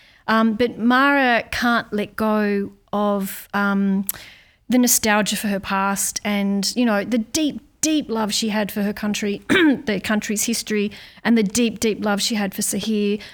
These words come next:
the plans they had, you know, to, to raise, you know, uh, you know, their family on that land, in that space, you know, and time. Um, and, you know, so it's, it's kinda like Mara's blind because she's so embittered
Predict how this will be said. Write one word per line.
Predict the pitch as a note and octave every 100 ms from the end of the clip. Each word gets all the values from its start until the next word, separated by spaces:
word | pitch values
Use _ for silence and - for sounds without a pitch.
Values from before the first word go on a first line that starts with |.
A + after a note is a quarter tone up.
| -
the | G3+
plans | - A#3 A3 G#3+ -
they | G3+ G3
had, | F#3+ F#3+ F#3 F#3 - - _
you | A#3+
know, | G#3+
to, | F#3 A3 -
to | - G3+
raise, | F#3+ G3 G3 -
you | G#3+
know, | G3 G3 -
uh, | - - -
you | A3+
know, | F#3 F3+ - _
their | - G3+ G#3+
family | - G3 G3 G3
on | G3 G#3+ G#3+
that | G3+ F#3+
land, | F#3+ F#3+ F#3+ -
in | G#3+
that | G3 -
space, | - F#3 F#3 - - -
you |
know, | G3+
and | E3+ F#3
time. | - G#3+ G3 F#3+ F#3 - - - -
Um, | - G#3 G#3 G#3 G#3 G#3+ - _ _ -
and, | A3+ A#3 A#3 A#3 - - _ _ _
you | -
know, | A#3+ A3
so | - B3+
it's, | A#3+ A#3+ -
it's | A#3+
kinda | - D#4
like | D4+
Mara's | G#3+ A3+ G#3+ G#3
blind | G3 G3 G3+ G#3 G#3 G3 - - _ _ _ _ _ -
because | A3+ G#3+ G3+ -
she's | - A3 G#3+
so | - A#3+ A#3+ A#3+
embittered | G3+ G#3 G3 G#3+ A3 F3+ -